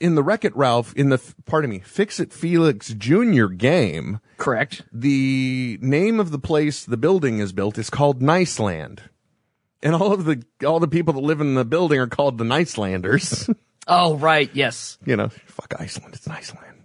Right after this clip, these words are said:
Speaker 1: Take that. Um,
Speaker 2: Um,
Speaker 1: but, but the way that all of them move is just identical to the way that they move when you're playing the game. They just do little boppy up,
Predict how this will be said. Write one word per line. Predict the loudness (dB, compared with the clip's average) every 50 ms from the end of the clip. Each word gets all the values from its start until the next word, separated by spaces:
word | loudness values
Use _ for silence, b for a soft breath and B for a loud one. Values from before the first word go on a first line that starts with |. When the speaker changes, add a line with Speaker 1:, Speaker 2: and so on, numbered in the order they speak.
| _ _
Speaker 1:
Take | -10 -10 -10 -12
that. | -18 -20 -20 _ _ _ _ b b b b b b b b -2
Um, | 0 2 2 2
Speaker 2:
Um, | 2 0 -2 -6 -4
Speaker 1:
but, | -4 -4 -4 -2 -4 -2 -2
but | -2 -2 -2
the | -2
way | -2 0 -2 -2 -2
that | -2 -2 -2 0
all | 0 0 0 0
of | 0 0 0
them | 0 2 2 2 2
move | 2 2 2 2 2 0 -2 -4 -4 -4 -2
is | 0 0 0 -2
just | -2 -2 -2 -2 -2 -2
identical | 0 0 0 0 0 0 0 0 0 0 0 -2
to | 0 0 0
the | 0 2
way | 2 2 2
that | 2 0 0 0
they | 2 2
move | 4 2 2 2 2 2 2 2 0 -2 -6 b b b b
when | -2 0 2 2
you're | 2 0
playing | 2 0 0 2 2 2 2
the | 2
game. | 2 2 0 0 0 0 0
They | 0 0
just | 0 -2 -2 0
do | -2 0
little | 2 2 2 2 0 -2
boppy | -2 -2 0 0 0 0 0 0 -2 0 0
up, | -2 -4 -4